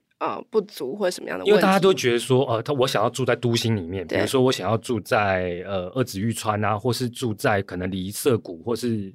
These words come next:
Speaker 2: 呃，池袋很近的地方，因为交通方便。但这些国宅通常都是离都心有一小小段距离。
Speaker 1: 嗯。
Speaker 2: 但它就有点像我们现在讲蛋白区。
Speaker 1: 对。
Speaker 2: 它可能住，住在那个不是在蛋黄区里面，它就是我们把它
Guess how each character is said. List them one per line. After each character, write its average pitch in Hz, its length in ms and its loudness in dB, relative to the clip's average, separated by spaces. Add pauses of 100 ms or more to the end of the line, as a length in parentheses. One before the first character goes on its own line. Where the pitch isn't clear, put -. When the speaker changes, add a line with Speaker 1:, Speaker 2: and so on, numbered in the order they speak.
(500)
Speaker 2:
呃， 95 300 -6
池 - 180 -8
袋 117 140 0
很 90 160 -6
近 113 120 -6
的 101 80 -2
地 92 200 -10
方， 82 180 -10 (360)
因 131 60 0
为 131 60 4
交 127 140 2
通 120 100 2
方 110 180 0
便。 95 180 -4 (340)
但 185 120 2
这 170 60 -4
些 185 160 6
国 120 240 2
宅 101 160 0
通 156 340 -2
常 104 200 -4
都 123 100 2
是 117 220 -2
离 92 340 -8
都 120 220 -2
心 120 200 4
有 107 200 0
一 151 80 -6
小 127 200 0
小 - 160 -4
段 101 220 -6
距 98 180 -14
离。 - 200 -20
Speaker 1:
嗯。 208 420 2
Speaker 2:
但 196 100 2
它 185 160 2 (220)
就 185 100 4
有 175 80 6
点 147 80 6
像 151 140 2
我 113 40 2
们 104 80 0
现 117 100 2
在 123 40 0
讲 85 160 -4
蛋 110 160 0
白 82 140 -6
区。 85 380 -14
Speaker 1:
对。 - 180 -4 (380)
Speaker 2:
它 156 120 -2
可 117 120 -2
能 101 100 -2
住， 127 240 -4
住 120 260 -4
在 110 280 2
那 107 100 -2
个 110 100 -2
不 104 160 -6
是 117 140 -4
在 110 240 2
蛋 113 180 -2
黄 90 160 -6
区 101 120 -8
里 82 100 -8
面， 85 220 -10
它 139 120 -2
就 151 200 -2
是 160 260 -2
我 117 180 0
们 117 80 0
把 120 120 -2
它 139 240 -2